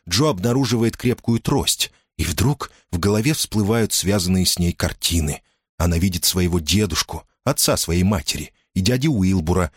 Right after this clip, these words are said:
обеими руками опирающегося на эту трость. Из-под полуприкрытых век он сейчас созерцает горные склоны, спускающиеся к озеру Алсуотер. Карл Маркс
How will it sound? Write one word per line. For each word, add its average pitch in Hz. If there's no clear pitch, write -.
обеими 101
руками 104
опирающегося 90
на 82
эту 85
трость. -
Из-под 110
полуприкрытых 113
век 101
он 110
сейчас 110
созерцает 98
горные 90
склоны, 85
спускающиеся -
к -
озеру 82
Алсуотер. 78
Карл 95
Маркс 90